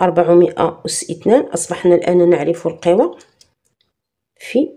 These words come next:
ثلاثة فاصلة أربعة عشر، وأحصل على، آه، العدد يقرأ خمسمائة واثنان آلاف وأربعمائة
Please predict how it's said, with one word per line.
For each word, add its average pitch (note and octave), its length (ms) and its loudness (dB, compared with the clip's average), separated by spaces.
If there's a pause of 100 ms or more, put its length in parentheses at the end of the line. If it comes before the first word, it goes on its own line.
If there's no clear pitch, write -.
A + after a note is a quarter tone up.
(120)
ثلاثة G3 420 0
فاصلة G#3+ 500 -2
أربعة E3 440 -4
عشر، C#3 380 -10 (1500)
وأحصل - 440 0
على، D3+ 440 0 (1000)
آه، E3 540 2
العدد E3 440 -2
يقرأ E3 420 -2 (680)
خمسمائة A3 600 0
واثنان F#3+ 640 0
آلاف E3+ 680 2
وأربعمائة G3 680 0